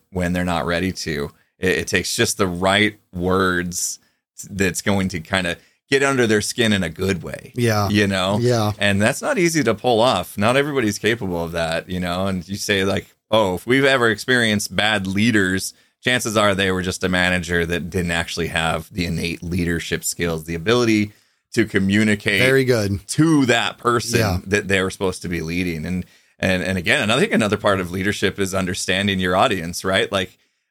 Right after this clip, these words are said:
Speaker 1: not everybody's going to be inspired in the same way. I
Speaker 2: Right.
Speaker 1: could, I could deliver an inspirational speech and it might dri-, it might hit,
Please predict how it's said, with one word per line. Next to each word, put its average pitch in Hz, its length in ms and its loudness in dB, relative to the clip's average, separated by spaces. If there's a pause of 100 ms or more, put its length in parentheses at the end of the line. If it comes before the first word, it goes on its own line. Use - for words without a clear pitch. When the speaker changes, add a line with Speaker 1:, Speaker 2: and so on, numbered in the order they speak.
(160)
Speaker 1:
not 113 280 2
everybody's 120 540 2
going 117 400 2
to 110 160 -4
be 104 160 0
inspired 98 680 0
in 95 120 -2
the 92 80 -6
same 92 320 -4
way. 101 240 2
I 87 100 0
Speaker 2:
Right. 104 140 2
Speaker 1:
could, 139 100 0
I 107 100 0
could 113 140 -2
deliver 139 340 2
an 131 60 0
inspirational 147 540 -2
speech 170 540 -2 (280)
and 127 160 0
it 120 80 0
might 127 560 -2
dri-, 131 240 4
it 131 240 2
might 143 220 -2
hit, 139 260 -2